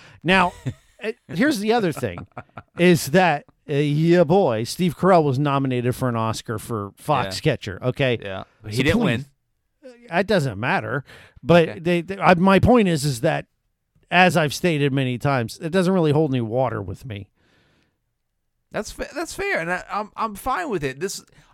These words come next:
Speaker 2: this, the exercise of this month was to
Speaker 1: Yeah.
Speaker 2: attempt
Speaker 1: And I
Speaker 2: to
Speaker 1: think
Speaker 2: get
Speaker 1: I've been
Speaker 2: you
Speaker 1: fair.
Speaker 2: to
Speaker 1: I don't
Speaker 2: Yes, I absolutely think you have, and I applaud you for your effort.
Speaker 1: I, I did not come into this saying, "I'm gonna slay him," and I just, I, I just think that,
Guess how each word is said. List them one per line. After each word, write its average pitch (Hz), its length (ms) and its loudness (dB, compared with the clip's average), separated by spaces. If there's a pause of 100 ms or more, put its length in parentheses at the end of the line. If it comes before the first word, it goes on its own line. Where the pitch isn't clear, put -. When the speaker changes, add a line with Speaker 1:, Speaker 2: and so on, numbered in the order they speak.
(140)
Speaker 2:
this, 151 420 -8
the 160 200 -10
exercise 202 640 -4
of 170 80 -10
this 165 220 -4
month 120 340 -6
was 110 220 -12
to 110 260 -12
Speaker 1:
Yeah. 330 140 -8
Speaker 2:
attempt 185 440 -10
Speaker 1:
And 190 160 6
I 226 100 6
Speaker 2:
to - 80 -2
Speaker 1:
think 262 140 2
Speaker 2:
get 240 80 6
Speaker 1:
I've 208 100 6
been 185 200 6
Speaker 2:
you 170 60 -2
Speaker 1:
fair. 131 280 -2
Speaker 2:
to 110 300 -10 (140)
Speaker 1:
I 143 120 0
don't 170 200 0
Speaker 2:
Yes, 139 300 -6
I 151 160 0
absolutely 170 520 0
think 143 260 -6
you 139 120 -2
have, 87 340 -6
and 117 100 -8
I 123 80 0
applaud 139 460 0
you 135 100 -6
for 123 160 -8
your 113 220 -6
effort. - 260 -16 (580)
Speaker 1:
I, 151 220 -2
I 151 100 -6
did 190 260 0
not 202 320 0
come 185 200 4
into 165 200 0
this 151 160 -2
saying, 127 260 -4
"I'm 175 300 -4
gonna 170 280 -4
slay 165 460 -4
him," 139 200 -2
and 131 200 -4
I 151 80 0
just, 160 380 -6 (680)
I, 131 180 -8 (140)
I 131 140 -6
just 135 260 -4
think 156 240 -2
that, 143 180 -2